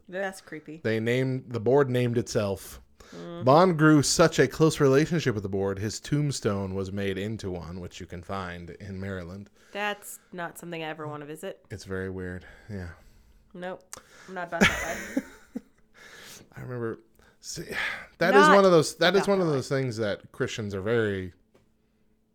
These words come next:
Speaker 2: don't ever
Speaker 1: Well,
Speaker 2: play
Speaker 1: it's
Speaker 2: with the Ouija
Speaker 1: because
Speaker 2: board.
Speaker 1: spirits are real.
Speaker 2: Right,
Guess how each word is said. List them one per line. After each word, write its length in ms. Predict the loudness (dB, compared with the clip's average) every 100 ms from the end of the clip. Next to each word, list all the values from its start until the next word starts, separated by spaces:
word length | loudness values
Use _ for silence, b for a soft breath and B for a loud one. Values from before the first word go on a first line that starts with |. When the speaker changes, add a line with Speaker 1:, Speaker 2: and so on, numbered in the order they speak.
| _ _ _ -20 -18 -16 -16 -2
Speaker 2:
don't 240 | 0 0
ever 380 | -2 -4 -6 -8 b b
Speaker 1:
Well, 100 | 2
Speaker 2:
play 120 | 4
Speaker 1:
it's 100 | 4
Speaker 2:
with 80 | 2
the 60 | 0
Ouija 80 | 0
Speaker 1:
because 60 | -2
Speaker 2:
board. 240 | -2 -4 _ b b -16
Speaker 1:
spirits 500 | -14 -4 -2 0 -2
are 80 | -4
real. 240 | -4 -2 8
Speaker 2:
Right, 240 | 8 8